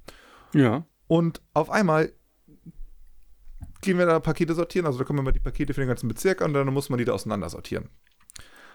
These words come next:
Speaker 2: Und dann kommt einer zu mir und sagt, "Janis, ist das nicht für dich?" Und da stand drauf, "Zurück an, äh, Simon", an seine Adresse, die er als Absender draufgeschrieben hat, weil das f-,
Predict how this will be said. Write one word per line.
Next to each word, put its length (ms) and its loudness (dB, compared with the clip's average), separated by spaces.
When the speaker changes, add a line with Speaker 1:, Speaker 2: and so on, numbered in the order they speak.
Speaker 2:
Und 80 0
dann 80 6
kommt 180 2
einer 140 4
zu 120 0
mir 120 4
und 100 2
sagt, 260 -2
"Janis, 280 -6
ist 140 -6
das 140 -8
nicht 120 -6
für 100 -4
dich?" 360 -8
Und 80 2
da 80 4
stand 300 2
drauf, 540 0
"Zurück 580 0
an, 460 0
äh, 500 2
Simon", 380 2
an 160 0
seine 160 2
Adresse, 340 0
die 120 0
er 120 4
als 140 -2
Absender 320 -2
draufgeschrieben 640 0
hat, 260 -2
weil 140 4
das 220 0
f-, 300 -14